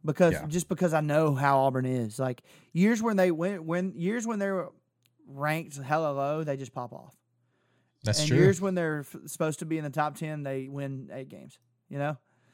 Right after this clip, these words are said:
Speaker 1: So I, I just, I don't know, man. Like,
Speaker 2: Yeah, but
Speaker 1: how good
Speaker 2: the
Speaker 1: is
Speaker 2: year that they win
Speaker 1: Tennessee?
Speaker 2: eight games, hey, the year that they win eight games is the year that they beat Bama.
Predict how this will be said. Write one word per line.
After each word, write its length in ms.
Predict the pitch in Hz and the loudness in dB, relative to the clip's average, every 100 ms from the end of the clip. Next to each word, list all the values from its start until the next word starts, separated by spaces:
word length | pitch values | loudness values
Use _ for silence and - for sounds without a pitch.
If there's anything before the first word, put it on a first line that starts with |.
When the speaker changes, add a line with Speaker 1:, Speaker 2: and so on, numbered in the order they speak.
| _ _ _ _ | _ _ _ _
Speaker 1:
So 240 | - 170 165 | -2 2 2
I, 320 | 165 170 170 | 0 -2 -4
I 20 | |
just, 320 | 180 196 - - _ | -4 -6 -6 -12 _
I 120 | - 208 | -14 -8
don't 180 | 226 139 | -6 -4
know, 240 | 139 190 | -4 -4
man. 200 | 143 139 | -4 -6
Like, 220 | 147 143 - 147 | -6 -8 -8 -4
Speaker 2:
Yeah, 60 | |
but 240 | 135 117 117 | 6 6 8
Speaker 1:
how 160 | 220 | 6
good 180 | 240 339 | 6 6
Speaker 2:
the 40 | 311 | 6
Speaker 1:
is 80 | 120 | 8
Speaker 2:
year 200 | 120 120 | 8 8
that 180 | 113 | 8
they 80 | 110 | 6
win 240 | 107 104 101 | 6 6 6
Speaker 1:
Tennessee? 100 | 104 | 2
Speaker 2:
eight 80 | |
games, 440 | 104 101 113 120 - _ _ _ - | 2 2 2 0 -4 _ _ _ -4
hey, 200 | 101 - _ | -2 -4 _
the 100 | 107 | 0
year 180 | 107 113 | 4 6
that 160 | 113 107 | 4 4
they 80 | |
win 200 | 107 107 | 2 2
eight 160 | 104 101 | 2 0
games 360 | 101 107 107 - | 0 0 -2 -4
is 140 | 90 | -4
the 80 | 90 | -2
year 240 | 90 87 | -2 -2
that 160 | 85 85 | -4 -6
they 80 | 82 | -6
beat 160 | 82 | -8
Bama. 300 | 78 76 - | -10 -12 -14